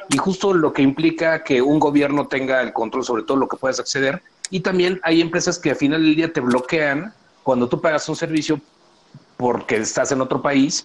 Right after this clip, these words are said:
y no puedes ver su contenido y todas las licencias y todo lo que pasa en este mundo de digitalizar los contenidos que antes eran análogos.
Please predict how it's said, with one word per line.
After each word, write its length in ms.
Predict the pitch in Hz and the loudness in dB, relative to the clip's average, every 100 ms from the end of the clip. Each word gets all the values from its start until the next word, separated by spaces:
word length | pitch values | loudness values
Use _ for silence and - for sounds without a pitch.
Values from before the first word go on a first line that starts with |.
| - - - | -10 -12 -4
y 100 | 117 | 0
no 240 | 123 117 | 0 2
puedes 240 | 139 117 | 2 2
ver 220 | 110 117 107 | 2 0 -2
su 160 | - | -6
contenido 540 | 120 123 120 151 151 143 | -2 0 0 0 2 2
y 80 | 123 | 0
todas 200 | 123 117 | 0 0
las 140 | 95 | 0
licencias 460 | 107 107 117 101 101 | -2 -2 -4 -4 -8
y 40 | |
todo 320 | - 113 113 | -6 -2 -2
lo 160 | 110 95 | -2 -4
que 120 | 107 | -6
pasa 340 | - 120 - | -2 -2 0
en 80 | 107 | -2
este 160 | 110 117 | -4 -4
mundo 440 | 107 110 107 98 - - - _ - | -2 0 0 -2 -6 -20 -20 _ 0
de 460 | 110 107 107 110 110 | 2 4 2 0 -2
digitalizar 680 | 110 110 - 107 110 135 120 | -4 -4 -4 -2 -2 0 0
los 200 | 120 - | 0 0
contenidos 500 | 113 104 110 110 - | -4 -4 -6 -6 -6
que 100 | 107 | -8
antes 240 | 101 - | -8 -8
eran 160 | 110 104 | -6 -6
análogos. 540 | 101 104 101 95 | -8 -6 -6 -6